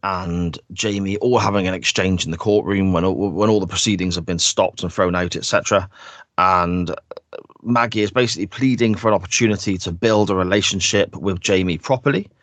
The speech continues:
and she won't run away this time, i-, i-, is stated. And Jamie, for the first time in the episode, refers to Maggie as mum, and it seems like, okay, they can build upon these, these early moments, these touching, these tou-,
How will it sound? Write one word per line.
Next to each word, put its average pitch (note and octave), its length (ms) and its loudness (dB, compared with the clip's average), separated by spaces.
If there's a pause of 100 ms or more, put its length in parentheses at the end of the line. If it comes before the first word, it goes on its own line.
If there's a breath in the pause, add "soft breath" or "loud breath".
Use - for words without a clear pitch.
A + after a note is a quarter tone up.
(540 loud breath)
and F2+ 260 2
she - 140 2
won't G2+ 260 0
run F#2 140 2
away F#2+ 520 2 (120)
this A#2 180 2
time, C#3+ 380 0 (120)
i-, - 60 -4
i-, B1 460 -2
is F#2+ 200 0
stated. A2 520 0 (680 loud breath)
And G#2 460 4 (1400)
Jamie, C#3+ 360 4
for C3 120 -2
the A2+ 60 2
first A#2 280 0
time A2+ 100 4
in A2 60 2
the A2+ 60 4
episode, G2+ 380 0
refers G2+ 360 0
to G#2 80 -2
Maggie F#2+ 380 2
as E2+ 220 -2
mum, G#2 520 2 (480 soft breath)
and F2+ 220 4
it E2 80 -4
seems G2+ 400 -2
like, F#2 140 0
okay, G2 380 2
they F#2+ 120 2
can F2 160 -2
build G2+ 320 2
upon F#2 240 0
these, F#2 400 -2
these F2+ 500 -4 (260)
early G2+ 260 4
moments, G2+ 480 2
these E2+ 180 -4
touching, F#2 520 0
these F2+ 160 -6
tou-, - 140 0